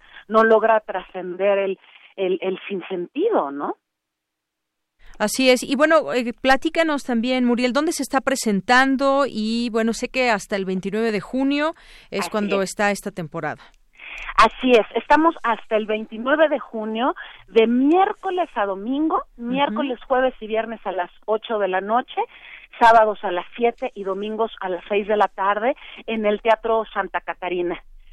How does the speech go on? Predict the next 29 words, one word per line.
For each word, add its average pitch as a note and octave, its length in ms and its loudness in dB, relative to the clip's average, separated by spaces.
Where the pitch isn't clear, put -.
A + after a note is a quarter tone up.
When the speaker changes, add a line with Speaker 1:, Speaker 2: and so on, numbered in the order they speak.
Speaker 2:
Ahí F3+ 80 -4
Speaker 1:
en F#3 60 -2
Speaker 2:
en F#3+ 60 -2
Speaker 1:
Coyoacán. F3 500 -2
Speaker 2:
Coyoacán. - 220 -18
Muy E3+ 240 -8
bien. D3+ 260 -12
Bueno, A3+ 320 6
pues G#3 180 0
ahí B3+ 220 4
podremos B3 400 4
conocer B3 680 2
esta A3 420 2
obra A#3 360 2
que G3+ 100 -4
aborda F#3 320 -2
la E3+ 140 -4
vida F3 300 -4
de E3 120 -6
Robert, G3 480 -4
este E3 500 -10
veterano F3+ 680 -2
que F3+ 80 -8
nos E3 160 -6
dices F3 300 -8
de E3 120 -6
guerra F#3+ 400 -2
de E3 140 -4
Vietnam, G3+ 640 0